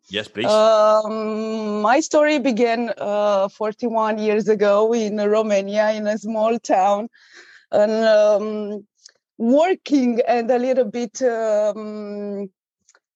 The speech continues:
Speaker 2: violent neighborhood. And,
Speaker 1: Mm.
Speaker 2: um, uh, no, that, that, that, that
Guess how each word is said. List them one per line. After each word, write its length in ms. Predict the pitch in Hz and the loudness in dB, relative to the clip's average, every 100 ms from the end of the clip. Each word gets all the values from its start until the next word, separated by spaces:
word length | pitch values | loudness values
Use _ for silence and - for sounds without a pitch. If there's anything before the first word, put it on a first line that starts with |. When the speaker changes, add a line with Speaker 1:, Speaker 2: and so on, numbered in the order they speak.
| - | -6
Speaker 2:
violent 880 | 185 269 285 269 233 214 202 214 220 | 0 2 4 4 4 4 0 -2 -8
neighborhood. 920 | 240 247 262 226 208 208 208 240 226 _ _ _ | -4 -2 -2 -4 -4 -6 -6 -6 -8 _ _ _
And, 420 | 226 233 240 247 | -4 -2 -2 -4
Speaker 1:
Mm. 160 | 226 247 240 233 233 226 233 226 220 226 214 214 214 | -2 0 0 -2 -4 -6 -10 -12 -12 -10 -8 -6 -6
Speaker 2:
um, 100 | - _ _ - _ _ _ _ _ - | -8 _ _ -20 _ _ _ _ _ 2
uh, 560 | 139 233 240 233 233 247 | 4 6 6 6 6 6
no, 240 | 349 403 | 4 4
that, 300 | 320 311 277 | 2 2 0
that, 220 | 269 285 277 208 | 0 0 -6 -4
that, 240 | 269 285 - - - 196 | -2 -2 -8 -20 -16 -2
that 480 | 247 285 311 - | 0 2 -2 -4